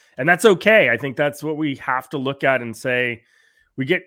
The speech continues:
we get sometimes focused on things and we, we help people make big, right, pl-, but we also, w-, the journey is just as important as the goal, right?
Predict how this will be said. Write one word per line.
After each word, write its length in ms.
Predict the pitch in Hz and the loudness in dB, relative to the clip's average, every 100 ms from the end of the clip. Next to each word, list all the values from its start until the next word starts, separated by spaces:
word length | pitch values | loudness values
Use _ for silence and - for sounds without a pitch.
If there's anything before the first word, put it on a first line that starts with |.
| _ | _
we 100 | 156 151 | -6 -4
get 120 | 185 | -2
sometimes 520 | 180 175 175 170 143 | -4 -2 -2 -2 -2
focused 480 | 165 170 170 170 - | -2 -2 -2 -6 -2
on 160 | 143 123 | -2 -2
things 360 | 156 151 131 | -6 -6 -8
and 120 | 127 127 | -10 -12
we, 100 | 127 | -12
we 140 | 135 127 | -12 -6
help 320 | - 156 - | -4 -4 -4
people 420 | 165 143 135 110 _ | -8 -6 -8 -10 _
make 380 | 135 143 107 110 | -8 -8 -8 -8
big, 260 | 147 127 - | -8 -8 -8
right, 240 | 147 139 - | -2 -2 -2
pl-, 140 | - 165 - 120 | -12 -14 -12 -2
but 200 | 147 - _ _ _ _ _ _ _ _ - | -2 -2 _ _ _ _ _ _ _ _ -10
we 200 | 147 156 | -2 2
also, 440 | 160 160 165 131 _ | 2 2 -4 -6 _
w-, 120 | 143 170 | -12 -6
the 120 | 156 | -4
journey 340 | 143 190 196 190 | 2 2 2 0
is 120 | 156 | -4
just 220 | 160 160 | -6 -6
as 220 | 165 131 | -10 -10
important 500 | - 156 147 143 143 | -8 -8 -6 -6 -6
as 160 | 135 113 | -12 -10
the 100 | 120 | -10
goal, 320 | 123 113 104 110 | -6 -6 -8 -6
right? 300 | 117 120 | -4 -4